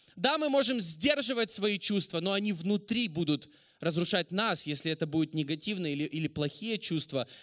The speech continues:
чувство вины, чувство осуждения, чувство страха,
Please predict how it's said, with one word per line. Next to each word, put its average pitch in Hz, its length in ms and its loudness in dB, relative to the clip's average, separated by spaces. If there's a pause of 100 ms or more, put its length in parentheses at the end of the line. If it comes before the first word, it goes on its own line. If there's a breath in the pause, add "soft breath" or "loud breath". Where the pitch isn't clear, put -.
чувство 175 440 -2
вины, 160 580 -2 (1200 soft breath)
чувство 156 840 0 (540)
осуждения, 196 1040 -2 (1300)
чувство 160 840 0
страха, 180 880 -2